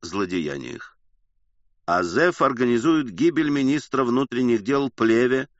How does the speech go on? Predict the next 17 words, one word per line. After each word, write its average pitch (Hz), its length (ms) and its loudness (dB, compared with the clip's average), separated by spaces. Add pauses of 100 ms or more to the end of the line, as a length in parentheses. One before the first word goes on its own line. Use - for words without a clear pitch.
(300)
и 123 100 2
предотвращает 127 1000 0
покушение 131 840 0 (220)
на 110 180 2
Дурново. 117 640 2 (800)
Он 147 220 2
убивает 165 580 4
великого 139 480 0
князя 123 460 2
Сергея 110 500 0
Александровича, 160 960 2 (300)
но 139 180 0
спасает 170 720 2
от 139 160 -4
неминуемой 139 640 2
смерти 175 540 0 (240)
московского 139 880 0